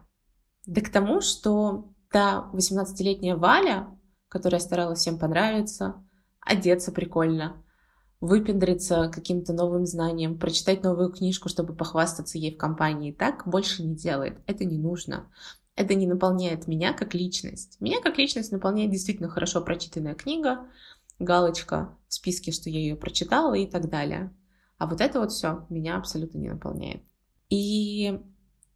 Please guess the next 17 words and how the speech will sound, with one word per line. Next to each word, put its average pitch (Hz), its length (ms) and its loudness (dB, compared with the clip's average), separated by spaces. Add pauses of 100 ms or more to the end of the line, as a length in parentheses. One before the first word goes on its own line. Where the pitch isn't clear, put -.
(480)
сюда 214 420 4
мне 269 180 2
хотелось 214 440 2
бы 180 80 -2
добавить, 190 760 2 (640)
что 185 800 2 (1040)
есть 220 260 6
действительно 220 360 2
люди, 285 340 4 (300)
которые 226 360 0
приходят 294 600 2
даже 233 260 4
из 180 120 2
ближнего 196 400 0
и 180 60 0
соседнего 180 500 -2
круга, 220 520 0